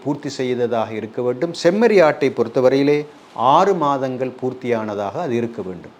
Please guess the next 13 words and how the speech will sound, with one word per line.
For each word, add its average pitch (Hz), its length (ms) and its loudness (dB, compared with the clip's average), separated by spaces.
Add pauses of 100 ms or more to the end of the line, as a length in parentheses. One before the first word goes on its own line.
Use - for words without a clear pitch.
(400)
எனவே 208 260 4
இந்த 190 440 6
வகையில் 180 600 2
அந்த 139 520 4
மிருகங்களை 135 440 0
நாங்கள் 113 360 -4 (120)
தெரிவு 120 120 -4
செய்ய 117 280 -6
வேண்டும். 110 360 -4 (140)
ஏனைய 156 380 2
மிருகங்களை, 127 580 -2 (260)
அதாவது 110 560 -2
நாங்கள் 110 640 -4